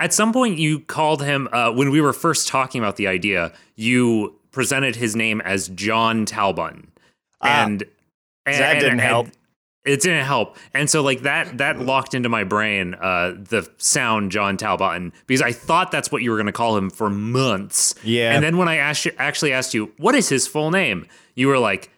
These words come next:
Speaker 1: "Hector Detruce, nickname Talbotton." And I was like,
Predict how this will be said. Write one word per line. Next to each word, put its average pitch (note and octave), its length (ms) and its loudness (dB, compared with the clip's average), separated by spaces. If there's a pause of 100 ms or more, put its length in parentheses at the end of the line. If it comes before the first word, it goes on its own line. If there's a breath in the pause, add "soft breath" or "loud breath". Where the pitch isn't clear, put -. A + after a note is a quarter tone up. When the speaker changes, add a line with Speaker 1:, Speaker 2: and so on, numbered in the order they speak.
Speaker 1:
"Hector B3+ 460 0
Detruce, - 920 0 (500)
nickname F3 720 0
Talbotton." F2 720 -2 (160 soft breath)
And G#2+ 100 -4
I G#2+ 60 0
was G#2 160 0
like, G2+ 320 -2